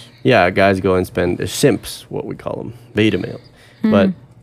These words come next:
Speaker 1: uh, then the women, the wives find out that they're doing this, and then they're like, it's a big deal 'cause, like, "Oh my goodness, like, you're giving all this money to, like, these girls online, right?" And she's,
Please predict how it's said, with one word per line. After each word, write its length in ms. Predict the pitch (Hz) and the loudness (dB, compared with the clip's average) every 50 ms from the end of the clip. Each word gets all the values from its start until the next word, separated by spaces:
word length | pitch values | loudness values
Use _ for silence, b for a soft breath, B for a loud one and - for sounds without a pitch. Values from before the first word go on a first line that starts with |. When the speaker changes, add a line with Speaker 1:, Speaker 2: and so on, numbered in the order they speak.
| _ - 98 | _ -2 0
Speaker 1:
uh, 140 | 95 92 92 | 0 0 0
then 220 | 92 107 107 107 | 0 2 2 2
the 80 | 104 98 | 2 2
women, 460 | 95 113 123 123 123 120 120 - - | 2 2 2 4 2 2 2 0 0
the 160 | 113 104 98 | 0 0 0
wives 460 | 87 82 113 110 113 123 123 110 95 | -2 0 2 4 4 4 4 2 0
find 280 | - - 107 101 98 98 | 0 -2 0 0 2 4
out 160 | 95 92 - | 2 2 2
that 80 | 95 87 | 0 0
they're 120 | 98 92 | 0 0
doing 340 | 90 92 120 151 170 151 117 | 2 4 4 6 6 6 4
this, 260 | 101 98 95 - - | 4 2 0 -2 -4
and 160 | 87 98 98 | -4 -2 0
then 100 | 95 92 | 0 0
they're 100 | 92 92 | 0 0
like, 200 | 90 87 87 - | 0 -2 -2 -4
it's 100 | 98 87 | -4 -4
a 60 | 101 | -4
big 240 | 92 87 95 87 87 | -2 -2 -2 -2 0
deal 200 | 92 107 117 110 95 | 0 2 2 2 2
'cause, 120 | 98 92 | 0 -2
like, 200 | 92 92 95 95 | -2 -4 -4 -4
"Oh 160 | 127 147 151 143 | -4 -4 -4 -4
my 100 | 143 131 | -4 -4
goodness, 340 | - 143 143 143 131 117 | -4 -4 -2 -2 -4 -4
like, 120 | - 110 101 | -4 -4 -2
you're 120 | 107 113 113 | -2 0 0
giving 260 | 123 127 123 120 117 | 2 2 2 2 2
all 120 | 117 117 | 2 0
this 200 | 113 113 110 - | 0 -2 -4 -2
money 320 | 107 110 117 117 113 113 107 | 0 2 2 4 2 2 0
to, 200 | - 104 98 95 | 0 -2 -2 0
like, 220 | 95 92 90 90 | 0 -2 -4 -4
these 200 | 95 101 101 - | -4 -4 -6 -4
girls 360 | - 101 104 107 104 101 95 | -2 0 0 0 0 0 0
online, 460 | 98 92 90 95 104 107 95 90 85 | 0 0 0 2 2 2 0 0 0
right?" 160 | 87 85 87 90 | 0 -2 -2 -4
And 120 | 87 90 | -6 -8
she's, 180 | - 92 90 | -8 -10 -12